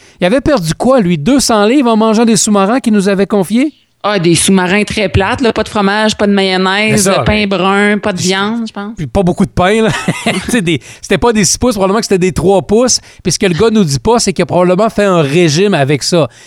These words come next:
Speaker 1: Mais, tu sais, l'histoire, a, à l'époque, ça avait fait jaser. On l'a pris comme porte-parole chez Subway pendant une quinzaine d'années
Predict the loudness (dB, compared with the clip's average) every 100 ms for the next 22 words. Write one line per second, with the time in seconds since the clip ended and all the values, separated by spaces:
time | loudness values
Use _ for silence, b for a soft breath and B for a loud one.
0 | B -2 -2 -2 -2 0 0 0 2 2
1 | 2 0 -2 -2 -6 b -2 0 0 0
2 | -2 0 0 0 0 0 2 2 2 0
3 | 0 -2 b b 0 2 2 0 -2 -2
4 | -2 -2 -4 -2 0 0 -2 -4 -2 0
5 | 0 0 0 0 -2 0 0 2 0 0
6 | 0 2 0 -2